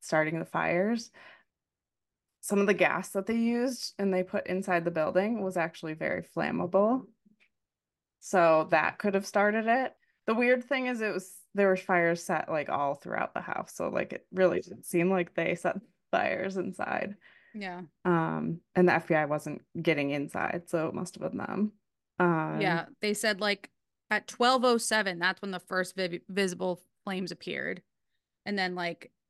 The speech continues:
Speaker 2: a third fire was detected at twelve oh nine. So they all just, s-, and then by twelve ten, it was spread so quickly throughout the entire building.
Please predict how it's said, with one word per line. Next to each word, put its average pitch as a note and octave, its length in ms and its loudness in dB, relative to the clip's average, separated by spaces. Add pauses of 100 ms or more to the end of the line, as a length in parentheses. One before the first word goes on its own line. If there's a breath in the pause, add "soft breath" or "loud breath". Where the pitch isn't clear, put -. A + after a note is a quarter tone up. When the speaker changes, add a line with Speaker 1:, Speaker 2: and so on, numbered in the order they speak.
Speaker 2:
a F3+ 180 0 (160)
third A3 320 0
fire F3+ 380 4
was F3 240 -2
detected F3 580 -4
at E3 140 -6
twelve F3 320 -2
oh D#3+ 80 -6
nine. E3 500 -4
So G3 240 -2
they F#3+ 160 -2
all F3 280 2
just, F3 340 -8 (440)
s-, - 180 -8 (100)
and G3 200 2
then F#3 140 2
by F3 140 4
twelve E3+ 280 -2
ten, F3+ 200 -4
it C#3+ 60 -4
was E3 240 -6 (400)
spread F3 420 0
so E3+ 200 -2
quickly E3+ 380 -4
throughout D3+ 380 -4
the C3+ 100 -6
entire A2+ 300 -6
building. F2+ 440 -10